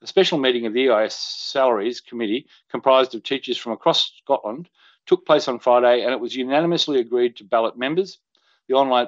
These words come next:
ballot runs until the tenth of March." The General Secretary of E I S, Andrea Bradley, said, "The view of our negotiators is that this represent-, this deal represents the best that can be achieved in the current political and financial climate without mu-, a much more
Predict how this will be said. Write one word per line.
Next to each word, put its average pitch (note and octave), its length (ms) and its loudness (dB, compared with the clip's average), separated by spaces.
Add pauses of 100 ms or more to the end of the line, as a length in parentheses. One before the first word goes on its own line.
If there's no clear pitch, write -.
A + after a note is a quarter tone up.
ballot B2 320 0
runs A2+ 300 -8
until G#2+ 240 -8
the G#2 80 -8
tenth - 280 -8
of F#2+ 120 -20
March." F#2+ 400 -12 (560)
The A#2+ 200 0 (320)
General G3 280 0
Secretary C3 520 0
of A2 120 0
E B2 100 4
I G#2+ 200 2
S, - 360 -6
Andrea G#2+ 340 -2
Bradley, C3 480 -2
said, A2+ 320 -2 (480)
"The C3+ 80 -10
view F#3+ 180 6
of D#3+ 100 4
our C3+ 160 6
negotiators A#2 680 -2
is A#2 220 -10
that C#3+ 180 -12
this D#3 160 -4 (100)
represent-, C3 500 -4
this D3+ 140 -4
deal C#3 200 2
represents A#2 480 -2
the A2 80 -8
best C#3 280 -2
that - 180 -8
can C3+ 200 -6
be D3 80 -2
achieved A#2+ 400 2
in A2 60 -6
the A2+ 80 -6
current B2 320 -2
political B2+ 360 -2
and A2 120 -4
financial A2 520 -2
climate A#2 400 -2
without A2+ 300 -2
mu-, A2 180 -8
a A2+ 60 -14
much A#2 240 -2
more G#2+ 200 -6